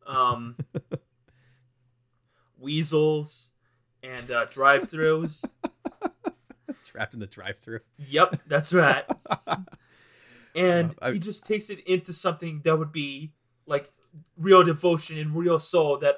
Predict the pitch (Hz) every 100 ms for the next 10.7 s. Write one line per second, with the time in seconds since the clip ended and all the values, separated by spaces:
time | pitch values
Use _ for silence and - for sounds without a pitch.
0 | - 160 165 165 151 147 - 131 - 151
1 | 123 117 135 131 - 165 160 147 131 120
2 | 151 147 123 _ _ _ _ _ _ _
3 | _ _ _ _ _ _ _ _ _ _
4 | _ - - - - - 147 131 113 107
5 | - 101 95 90 98 87 90 95 87 87
6 | 85 87 98 101 - 110 - 110 - 110
7 | 131 123 104 110 90 90 98 95 95 107
8 | 101 95 92 87 90 87 87 95 - 87
9 | - 87 85 85 - - 87 - _ 87
10 | 85 101 87 82 85 82